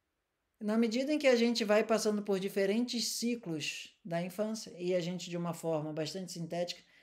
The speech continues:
a gente poderia dividir a infância em mais ou menos três ciclos de quatro anos: de zero a quatro, de quatro a oito e de oito a doze.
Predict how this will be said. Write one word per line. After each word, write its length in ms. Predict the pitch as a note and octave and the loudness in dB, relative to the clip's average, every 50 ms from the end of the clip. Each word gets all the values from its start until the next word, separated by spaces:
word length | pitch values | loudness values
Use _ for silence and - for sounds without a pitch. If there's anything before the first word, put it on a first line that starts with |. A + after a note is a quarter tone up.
| _ _ - | _ _ -8
a 60 | F3+ | -6
gente 180 | E3+ F3+ F#3 F3+ | -6 -6 -6 -4
poderia 580 | F#3 G3 F#3+ F3+ F#3+ F3+ F3+ F3+ F#3 F#3+ G3+ G3+ - _ _ - | -4 -4 -2 0 0 0 0 0 0 -2 -4 -8 -14 _ _ -18
dividir 920 | E3+ F3+ F3 F3 F3 F3+ F3 E3+ F3 E3+ D#3 D3+ D3+ E3 E3 E3+ E3+ E3+ - _ _ _ _ _ | -14 -12 -10 -6 -4 -2 0 0 0 0 0 0 0 0 0 -2 -4 -6 -12 _ _ _ _ _
a 160 | F#3 F3+ F3 | -8 -4 -4
infância 420 | E3+ E3 - F#3 F#3 F3+ F3 F#3 F3+ | -4 -2 -2 -4 -4 -4 -4 -4 -4
em 60 | F#3 | -4
mais 440 | F#3+ F#3+ G#3 A#3+ C4+ D4 C4+ B3 A#3+ | -4 -2 -2 0 2 2 2 2 2
ou 80 | A3 | 2
menos 540 | G3+ G#3 G#3+ A3+ A3+ A3+ G#3+ - - - - _ _ _ _ _ | 2 2 2 2 2 0 0 -2 -6 -8 -14 _ _ _ _ _
três 280 | - A3+ A#3 A#3 A3+ A3+ | 2 4 4 4 4 2
ciclos 340 | - A3+ A3 A3 A3 G3+ F#3+ | -2 -2 -2 -2 -2 -2 -2
de 80 | G3 | -2
quatro 340 | G3 G3+ F#3+ F#3+ F#3+ F3 E3 | 0 0 0 0 0 -2 -4
anos: 460 | D3+ C#3 C#3 D3 - - - - - _ _ _ _ _ _ _ _ - | -4 -4 -6 -12 -16 -18 -20 -20 -20 _ _ _ _ _ _ _ _ -10
de 80 | F3+ D#3 | -8 -6
zero 260 | C#3+ E3 D#3+ D#3+ E3+ | -4 -2 0 0 0
a 60 | F#3 | -2
quatro, 640 | F3+ - A3+ A3 G#3+ G#3 G#3 G#3 G#3+ A3+ A3+ A3+ - - _ _ _ _ _ _ | -2 -2 0 0 0 0 -2 -4 -6 -6 -6 -6 -10 -14 _ _ _ _ _ _
de 140 | - F#3+ E3+ | -12 -10 -8
quatro 380 | E3+ E3+ D#3+ D3+ D3 - F#3+ G3+ | -4 -4 -4 -4 -2 -2 -2 2
a 40 | G3+ | 4
oito 460 | G3 G3 G3+ G3 G3 G3 - - _ _ _ _ _ _ _ _ - | 4 4 4 2 0 -4 -10 -20 _ _ _ _ _ _ _ _ -12
e 60 | F#3+ | -6
de 120 | E3+ F3+ | -4 -2
oito 240 | F#3 F#3 F3 F3+ F#3+ | -2 -2 -2 -2 -4
a 40 | F#3 | -4
doze. 400 | F3 E3 D#3+ D#3+ D#3 - - | -2 -4 -6 -8 -8 -12 -16